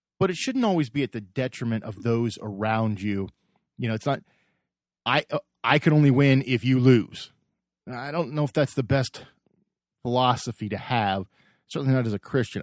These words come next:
"I win, so you lose." I, no, I don't think that has to be the case. It, I can, I can do some, you can do some, and, and sometimes we rail against these, um,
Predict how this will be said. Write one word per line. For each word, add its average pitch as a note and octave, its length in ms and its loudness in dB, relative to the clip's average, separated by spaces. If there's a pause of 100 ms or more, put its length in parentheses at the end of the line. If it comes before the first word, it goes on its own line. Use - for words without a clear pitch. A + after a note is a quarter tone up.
"I A#2+ 160 0
win, B2 320 2
so - 160 -6
you A2 220 -2
lose." G#2+ 420 -4 (1300)
I, C3 140 -8
no, C3+ 320 0 (140)
I A#2+ 40 -8
don't C3 200 -4
think C#3+ 220 -2
that A#2 180 0
has A2+ 160 -4
to - 80 -16
be G#2 60 -6
the G2 140 -8
case. - 100 -14 (500)
It, C3+ 120 -6 (140)
I A#2+ 160 -4
can, B2 320 -2 (220)
I B2 140 -4
can C3+ 200 0
do C#3 160 6
some, D#3+ 380 2
you C3+ 160 4
can B2+ 160 -4
do C3 100 2
some, C3+ 320 2
and, C3 320 -4
and C#3 300 -6 (760)
sometimes D#3+ 340 -2
we C3 120 0
rail A#2+ 260 2
against A#2+ 360 -2
these, A2 320 -6 (760)
um, E2 440 -12